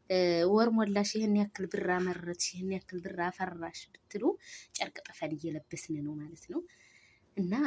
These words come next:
እ፣ ኢትዮጵያ ደግሞ ስንሄድ ሻል ያለ ልብስ የምንለብሰው እንግዲህ እንደዚህ ፊት ይሄንን ለብሰን ለብሰን አጠራቅመን ነው። ስለዚህ እናንተም የኢትዮጵያ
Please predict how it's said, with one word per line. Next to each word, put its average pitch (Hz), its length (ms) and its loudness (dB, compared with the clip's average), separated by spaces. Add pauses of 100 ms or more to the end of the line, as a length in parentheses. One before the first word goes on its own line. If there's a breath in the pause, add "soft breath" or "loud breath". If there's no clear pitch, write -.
(140)
እ፣ 165 100 -6 (300)
ኢትዮጵያ 202 360 -2
ደግሞ 170 260 0
ስንሄድ 175 400 0
ሻል 190 260 -2
ያለ 170 200 2
ልብስ 170 240 -6
የምንለብሰው 165 580 -4
እንግዲህ 165 300 -6
እንደዚህ 170 380 -4 (100)
ፊት - 220 -8
ይሄንን 165 340 -2
ለብሰን 151 320 -8
ለብሰን 147 300 -10
አጠራቅመን 156 520 -8
ነው። 175 80 -4
ስለዚህ 233 380 0
እናንተም 220 440 -2
የኢትዮጵያ 208 440 -4